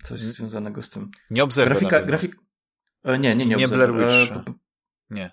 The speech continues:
Speaker 1: to Blair Witch nie, następna, to, to ostatnia rzecz, którą oni zrobili.
Speaker 2: Aż sprawdzę.
Speaker 1: Em, matko jedyna.
Speaker 2: Aż sprawdzę, bo chyba wiem, o co panu, a, wiem, Medium, Medium, Medium, Medium.
Speaker 1: Medium, tak,
Speaker 2: Tak.
Speaker 1: znaczy Medium.
Speaker 2: Gra-,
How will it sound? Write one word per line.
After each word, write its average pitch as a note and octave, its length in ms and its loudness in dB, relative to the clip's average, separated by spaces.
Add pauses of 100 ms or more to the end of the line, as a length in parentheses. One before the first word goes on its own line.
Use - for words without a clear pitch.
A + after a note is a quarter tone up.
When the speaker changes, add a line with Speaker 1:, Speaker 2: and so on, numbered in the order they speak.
Speaker 1:
to D3 120 -6
Blair B2+ 380 -6
Witch B2+ 200 -8
nie, B2+ 180 0
następna, A#2 500 -2
to, C#3 180 -8
to C3+ 140 -4
ostatnia A2 360 -6
rzecz, - 200 -12
którą A2+ 200 -8
oni G2+ 120 -6
zrobili. A2 440 -12 (500)
Speaker 2:
Aż G#2 180 -10
sprawdzę. A2+ 440 0
Speaker 1:
Em, A#2 460 -6 (680)
matko A#2 320 -8
jedyna. A2+ 300 -6 (600)
Speaker 2:
Aż G2 260 -12
sprawdzę, G2+ 480 -10
bo A2 120 -8
chyba C3 260 0
wiem, C3 200 -6
o B2+ 80 -4
co A#2+ 160 -10
panu, A#2 400 -10 (120)
a, D3 220 4
wiem, A2 200 -2
Medium, G#2 320 -2
Medium, G#2 240 -8
Medium, F#2+ 240 -8
Medium. E2 140 -18 (420)
Speaker 1:
Medium, B2+ 420 0
tak, A#2 260 2
Speaker 2:
Tak. G#2+ 100 -8
Speaker 1:
znaczy - 180 -14
Medium. A2+ 280 -2
Speaker 2:
Gra-, B2 200 0